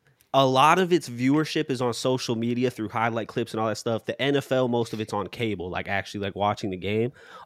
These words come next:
All I see online of football highlights is Taylor Swift.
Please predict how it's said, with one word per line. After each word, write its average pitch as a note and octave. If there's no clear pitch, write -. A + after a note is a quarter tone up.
All C#4+
I B3
see A3+
online F3+
of C3+
football G3+
highlights G3+
is B2
Taylor D#3+
Swift. -